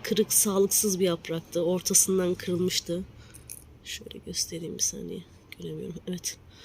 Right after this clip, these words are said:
Şurasından kırılmıştı ama bakın yavru vermiş.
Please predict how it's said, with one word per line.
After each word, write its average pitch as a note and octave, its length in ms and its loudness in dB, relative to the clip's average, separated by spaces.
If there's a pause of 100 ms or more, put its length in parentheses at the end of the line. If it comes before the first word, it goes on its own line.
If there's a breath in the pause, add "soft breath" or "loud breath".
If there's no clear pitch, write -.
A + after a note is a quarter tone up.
(300 loud breath)
Şurasından G3+ 580 2
kırılmıştı G3 540 0
ama G#3 280 0 (420 loud breath)
bakın - 260 0 (880)
yavru E3+ 340 -2
vermiş. - 500 -4